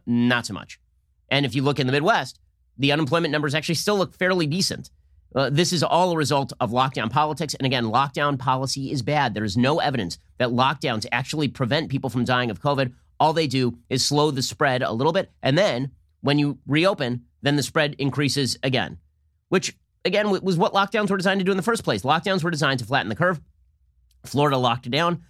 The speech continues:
and then Florida released the lockdown, and they did so in safe fashion. And then the curve rose, and then the curve fell again, and at no point did Florida's system get overwhelmed. Same thing with Texas. That's what lockdown was supposed to do, right? I mean, that's what slow the spread was all about.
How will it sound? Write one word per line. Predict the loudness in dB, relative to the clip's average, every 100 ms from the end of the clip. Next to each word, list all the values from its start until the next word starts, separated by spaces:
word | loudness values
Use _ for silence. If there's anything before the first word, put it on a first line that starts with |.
| -2
and | -2
then | 0
Florida | 0 0
released | 0 0 0
the | 2
lockdown, | 2 0 0 -2 -4 -4
and | -2
they | 0
did | 0
so | 0 0
in | -2
safe | 0 0 0
fashion. | 0 0 0 -4 -8 _
And | 0 2
then | 2 -2 -6 -10
the | -2
curve | 0 2
rose, | 0 0 -8 -6
and | -4
then | -2
the |
curve | -4 0
fell | 0 2
again, | -2 -2
and | -2 0
at | 0
no | 0
point | 0 -2 -2 -10 -4
did | -2
Florida's | 0 0 0
system | -2 0
get | 0
overwhelmed. | 0 2 2 2
Same | 0 -2
thing | -2
with | 0
Texas. | -2 -2 -8 -12 _ _ _ -2
That's | -2 2
what | 0 0
lockdown | -2 0 0 0
was | 0
supposed | -2 -2 -2
to | 0
do, | 0 0
right? | -2
I | 0
mean, | 2
that's | 2
what | 0 0
slow | 2 2 2
the | -2
spread | -2 0
was | 0 0
all | 2
about. | 2 2 0